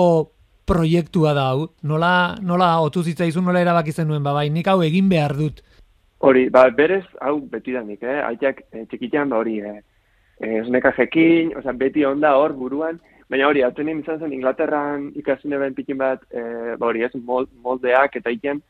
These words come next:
Speaker 2: eta hor izan zen, e, Sara nire lankide batek, esan ez dela, "Ber, Xabi, hori da zure ametsa, zeatik ez zara azten, ez?" Eta bi mila eta hemezortzi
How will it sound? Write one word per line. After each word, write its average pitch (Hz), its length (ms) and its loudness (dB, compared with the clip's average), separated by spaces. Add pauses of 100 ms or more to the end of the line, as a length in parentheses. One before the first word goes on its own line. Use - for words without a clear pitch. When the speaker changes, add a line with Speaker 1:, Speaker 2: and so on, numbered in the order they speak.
(340)
Speaker 2:
eta 120 220 4
hor 131 100 6
izan 143 300 -4
zen, 143 240 -4
e, 117 240 -8
Sara 135 260 0
nire 127 480 -4
lankide 127 400 -6
batek, 127 320 -4 (320)
esan 120 260 -8
ez 113 80 -14
dela, 113 200 -4
"Ber, 117 120 -6
Xabi, 123 260 -6
hori 117 180 -2
da 123 120 -4
zure 131 200 -4
ametsa, 135 340 -8 (100)
zeatik 123 440 -6 (280)
ez - 140 -6
zara 117 180 0
azten, 117 320 -6
ez?" 143 120 -4
Eta 135 100 0
bi 123 100 2
mila 147 160 2
eta 139 280 4
hemezortzi 147 880 -4